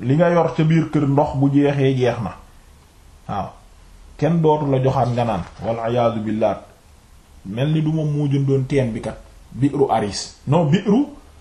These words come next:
Bi'ru Ruuma. Gaa yi dem teen boobu ñu ñëw ba koy tere. Moo tax, yiñ la doon wax ci manaaxibam, temps yooyu la ko wax, fan yii. La ñëw wax ko saxaaba yi ñoom Seydina Ali ne ndax déggu ngeen woon Yonent bi sallallahu alayhi wasallam ne ku bind, ku jënd Bi'ru Ruuma, ku ko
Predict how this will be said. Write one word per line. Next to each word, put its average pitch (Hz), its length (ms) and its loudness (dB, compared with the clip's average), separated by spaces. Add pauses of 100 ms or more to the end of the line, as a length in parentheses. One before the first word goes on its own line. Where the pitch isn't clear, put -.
(400)
Bi'ru 139 380 2
Ruuma. 104 320 0 (160)
Gaa 135 240 2
yi 139 120 2
dem 135 280 0
teen 254 260 2
boobu 214 320 2
ñu 175 80 0
ñëw 170 180 0
ba 139 80 -2 (120)
koy 156 180 -6
tere. 131 240 -8 (260)
Moo 214 200 4
tax, - 160 -2 (560)
yiñ 294 200 4
la 370 80 4
doon 311 240 2
wax - 140 0
ci 254 80 0
manaaxibam, 220 640 0
temps 175 200 2
yooyu 208 140 4
la 226 80 0
ko 320 140 2
wax, 277 120 2 (140)
fan 226 240 2
yii. 302 300 2 (960)
La 170 140 4
ñëw 320 520 -2
wax 190 240 4
ko 220 80 0
saxaaba 208 400 2
yi 208 80 4
ñoom 208 140 2
Seydina 196 340 2
Ali 202 200 2
ne 180 160 0
ndax 170 200 -2
déggu 180 240 2
ngeen 170 180 0
woon 156 140 -2
Yonent 151 260 -4
bi 147 60 -10
sallallahu 135 200 -2
alayhi 139 100 -6
wasallam 131 320 -4
ne 127 80 -4
ku 151 100 -12
bind, 156 320 -6
ku 185 80 -2
jënd 190 280 2
Bi'ru 156 500 -4
Ruuma, 143 260 0
ku 135 120 -8
ko 147 220 -8